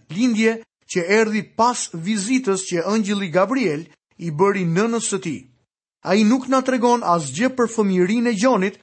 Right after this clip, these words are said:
apo rininë e tij, por pas lindjes së mrekullueshme, fillon menjëherë të na tregoj për shërbesën e tij. Gjoni ishte prift,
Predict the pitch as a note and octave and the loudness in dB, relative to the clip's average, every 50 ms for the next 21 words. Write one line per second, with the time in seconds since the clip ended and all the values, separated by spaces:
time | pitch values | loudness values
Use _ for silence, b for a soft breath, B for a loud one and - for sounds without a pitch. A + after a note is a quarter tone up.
0 | _ _ _ - D#3+ E3 E3 F3+ E3+ D#3+ D#3 D#3+ D#3+ F3 A#3 C4+ C4+ C4+ B3+ B3+ | _ _ _ -6 -6 -4 -2 0 0 2 2 0 0 0 0 0 0 0 -2 -2
1 | G#3 E3+ A#2+ - - _ _ _ _ _ _ _ _ _ - E3+ E3 D3 D3+ - | -4 -6 -6 -8 -12 _ _ _ _ _ _ _ _ _ 0 2 2 2 2 2
2 | A#3+ C4+ B3+ C4 - C4+ C4 C4+ B3+ B3 A#3 A#3 - G3 F#3+ F#3+ A3+ C4+ C4 C#4 | 0 0 0 0 -4 -2 -2 0 0 0 0 0 0 0 2 2 2 2 0 0
3 | C4+ G#3+ F#3 D#3+ D3+ C#3 - E3 F#3 G#3 A#3 - - _ _ _ _ _ _ - | -2 0 0 0 -2 -2 -2 -2 -2 -2 -4 -6 -12 _ _ _ _ _ _ -8
4 | - F3 F3+ G#3+ A3 G3 F#3+ A3 B3+ C#4 C#4 B3 G3+ F3+ F3 F3+ G3+ G#3+ - - | -4 -2 0 0 2 2 2 2 2 2 2 2 2 4 2 2 2 -2 -4 -6
5 | F#3 F3 F3 F3 D#3+ E3+ E3 D#3 D#3 F3 F#3 F#3+ G3 G#3 - - _ _ _ _ | -6 -4 -4 -4 -4 -4 -4 -2 0 2 2 2 2 0 -4 -10 _ _ _ _
6 | _ - F3 E3 D#3 - E3 D#3 C#3+ C3 D3+ G#3+ B3+ B3+ B3+ - A#3+ A#3 A#3 A#3+ | _ -6 -4 -4 -2 -2 -2 -4 -2 0 0 2 2 0 -2 -2 -4 -4 -4 -6
7 | G#3 G3 F#3+ F3 D3+ A2+ - - _ _ _ _ _ _ _ _ _ _ _ _ | -6 -8 -8 -8 -8 -10 -12 -14 _ _ _ _ _ _ _ _ _ _ _ _
8 | _ _ _ _ _ - C#3+ E3 B3 C#4 C#4 C4+ C#4 C#4 C#4 - A#3+ G#3+ - - | _ _ _ _ _ -8 -2 2 2 4 4 2 2 -2 -2 -4 -4 -4 -2 -2
9 | G3+ F#3+ - - A3 B3+ C4 C4 C4 - - | -2 -4 -4 -4 -2 0 0 0 0 -4 -12